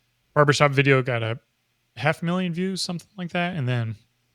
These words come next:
the Alliance video ended up getting, like, uh, four or five million views, something like that. And then the ads, uh, I think we've been able to get, oh,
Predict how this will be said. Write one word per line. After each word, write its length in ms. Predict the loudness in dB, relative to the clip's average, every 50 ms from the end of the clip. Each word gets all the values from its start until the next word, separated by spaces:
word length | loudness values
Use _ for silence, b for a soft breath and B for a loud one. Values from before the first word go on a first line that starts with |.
| _ _ _ _ _ _ _ _ _ _ _ _
the 100 | -4 -2
Alliance 380 | -2 0 2 2 2 0 0 -4
video 480 | -2 -2 0 2 2 2 2 0 0
ended 220 | 0 -2 -2 -2 -4
up 160 | -4 -6 _
getting, 260 | -6 -6 -6 -6 -6
like, 300 | -6 -6 -8 -8 -8 -8
uh, 320 | -8 -6 -6 -6 -6 -8 -10
four 640 | -12 -16 -20 -20 -20 -20 -20 -10 -6 -4 -2 -2
or 40 | -4
five 240 | -4 -2 -4 -2 -2
million 300 | -2 -4 -4 -4 -4 -4
views, 280 | -2 -2 -2 -2 -2 -4
something 260 | -6 -6 -6 -6 -6
like 160 | -6 -8 -6
that. 300 | -6 -6 -6 -6 -8 -8 -6
And 120 | -6 -4
then 180 | -4 -6 -6 -8
the 160 | -6 -4 -2
ads, 520 | 0 0 2 2 0 0 -2 -4 -8 -8 b b b b b b b b _ _
uh, 40 | -4 -2 -2 -2 -2 -2 -2 -4
I 60 | -4 -6
think 140 | -6 -4 -4
we've 180 | -6 -6 -4
been 140 | -6 -6 -4
able 180 | -4 -4 -6 -6
to 60 | -6
get, 240 | -6 -6 -6 -6 -8 -12 _ _ _ _ -6
oh, 160 | -6 -6